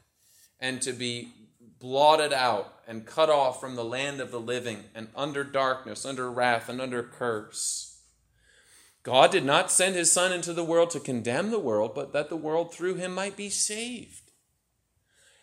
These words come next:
If God was not willing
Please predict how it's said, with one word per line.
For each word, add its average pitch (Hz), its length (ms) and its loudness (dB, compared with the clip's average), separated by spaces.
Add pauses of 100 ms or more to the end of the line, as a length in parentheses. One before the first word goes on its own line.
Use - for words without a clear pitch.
(140)
If 233 600 2
God 156 300 8
was 135 200 0
not 127 240 0
willing 190 680 2